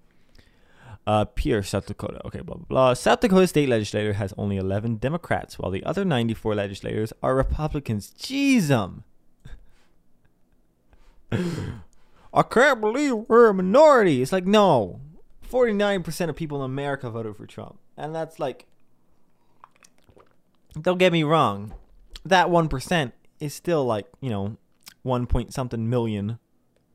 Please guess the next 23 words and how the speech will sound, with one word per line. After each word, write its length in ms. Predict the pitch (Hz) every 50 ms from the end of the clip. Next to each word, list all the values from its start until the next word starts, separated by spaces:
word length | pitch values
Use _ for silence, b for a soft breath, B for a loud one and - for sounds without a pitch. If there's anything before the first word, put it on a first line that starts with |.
| _ _ _
So, 240 | - - - 143 123
you 160 | 120 131 135
know, 320 | 120 113 110 113 123 135 - _ _ _ _
he 140 | _ - 156
lost 460 | 156 170 170 156 147 143 - - -
the 80 | 170 -
popular 440 | - - 147 151 147 139 120 117 113
vote 220 | 110 110 110 101
by 180 | 110 107 104 104
quite 240 | - - 156 139
a 40 | 123
few, 400 | - - 120 110 110 123 143 - _
and 400 | - 123 120 120 127 127 127 127
he 80 | 127 143
lost 220 | 139 135 135 -
the 60 | - 135
electoral 500 | 135 127 - - - 170 175 156 127 110
by 240 | 110 107 104 110 b b b b b b b _ _ -
a 60 | 180
bit. 560 | 147 135 147 151 175 151 160 156 - - - - - _ _ _ _ _ _ _ _ _ _ _ _ _ _ _ _ _ _ _ _ _ _ _ _ _
But, 260 | 123 107 123 120 117
um, 380 | 117 113 113 107 113 110 110 110 - - - - - - - - _ _ _
yeah, 380 | - 147 156 135 107 92 90